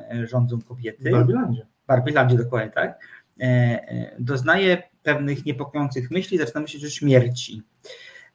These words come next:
Speaker 1: I okazuje się, że te myśli prowadzą jej do, e, złej Barbie, wiedźmy Barbie.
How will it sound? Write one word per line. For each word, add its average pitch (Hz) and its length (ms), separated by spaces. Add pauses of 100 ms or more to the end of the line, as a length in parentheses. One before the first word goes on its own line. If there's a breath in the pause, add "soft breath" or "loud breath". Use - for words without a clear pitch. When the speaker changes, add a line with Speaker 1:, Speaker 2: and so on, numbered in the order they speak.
Speaker 1:
I 147 280
okazuje 160 680
się, 147 440
że 135 480 (220)
te 135 260
myśli 151 880
prowadzą 143 480
jej 127 240
do, 117 580
e, 117 360 (760)
złej 123 480
Barbie, 147 480
wiedźmy 135 360
Barbie. 123 420